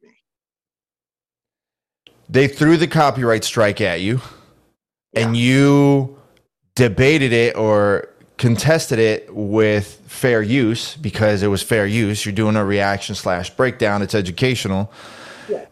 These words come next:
Speaker 2: And then they decided to go the legal route on it.
Speaker 1: Yep.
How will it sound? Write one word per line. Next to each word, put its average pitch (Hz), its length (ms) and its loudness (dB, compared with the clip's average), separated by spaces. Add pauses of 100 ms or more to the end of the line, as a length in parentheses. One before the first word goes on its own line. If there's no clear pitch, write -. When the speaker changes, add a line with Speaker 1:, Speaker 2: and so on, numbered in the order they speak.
(260)
Speaker 2:
And 117 220 0
then 117 580 0 (480)
they 101 440 0
decided 117 440 0
to 110 60 -4
go 110 180 2
the 98 80 0
legal 107 340 0
route 87 220 0
on 78 160 -6
it. 57 120 -16 (640)
Speaker 1:
Yep. 214 120 -8